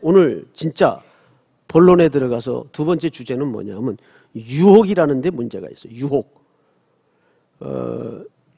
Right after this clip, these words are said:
씨에스 루이스라는 분 여러분 많이 들으셨죠? 이분이 그 인간의 삶의 중요한 전제를 시험투성이다,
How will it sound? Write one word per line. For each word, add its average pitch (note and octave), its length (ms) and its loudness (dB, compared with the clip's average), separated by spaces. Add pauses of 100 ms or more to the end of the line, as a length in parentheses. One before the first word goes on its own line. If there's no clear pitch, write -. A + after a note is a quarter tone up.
씨에스 C#4 400 -4
루이스라는 G3+ 540 2
분 F3+ 120 2
여러분 D#3 200 4
많이 C#3+ 180 0
들으셨죠? C#3+ 720 -8 (120)
이분이 E3+ 520 0 (560)
그 C3 380 -6
인간의 G#3+ 580 6
삶의 F#3 640 2
중요한 E3+ 440 2
전제를 C3 600 -4 (380)
시험투성이다, F#3+ 1400 -2